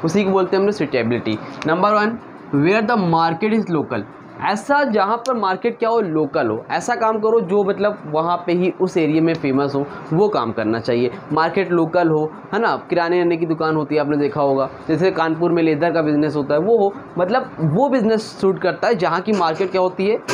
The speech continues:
लोकल होती है। Number two, where personal attention to the needs। जहाँ पर personal attention की need होती है।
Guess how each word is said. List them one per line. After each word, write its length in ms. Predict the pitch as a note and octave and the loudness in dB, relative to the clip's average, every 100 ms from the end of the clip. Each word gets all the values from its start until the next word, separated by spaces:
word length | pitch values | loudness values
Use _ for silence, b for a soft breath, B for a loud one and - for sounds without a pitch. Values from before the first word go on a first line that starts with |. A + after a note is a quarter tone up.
| - - | -4 0
लोकल 340 | D#3 D#3 D3 | 2 4 2
होती 220 | A#2+ A2+ A#2 | 0 -2 -4
है। 120 | A#2 - - - - - | -6 -12 -18 -16 -8 0
Number 300 | D3+ E3+ G3 | 2 4 2
two, 160 | G3 G3+ G#3+ - - - - C#3+ | 2 0 0 -10 -18 -18 -6 0
where 320 | D#3 G#3+ A#3+ A#3 | 2 4 0 0
personal 500 | F#3 F#3 E3 A3 A#3 F#3 | 0 0 -2 0 0 0
attention 520 | E3 D#3+ D3+ E3 F#3+ G3 | 0 0 0 -2 -2 -2
to 100 | F3 | 0
the 80 | E3 C#3 | 2 2
needs। 180 | A2+ - - - - - | 0 -4 -12 -16 -12 -4
जहाँ 300 | C3 E3+ G#3 | 0 0 0
पर 180 | G#3+ A#3+ | 0 -2
personal 720 | - - F3 D#3+ G3+ G#3+ G#3 | -2 -2 -2 -2 0 0 0
attention 380 | F#3 F3+ F#3+ F#3+ | 2 2 2 -2
की 160 | F3+ | 0
need 180 | D#3 C3 | 0 2
होती 240 | A#2+ - | 0 0
है। 60 | A#2+ | -2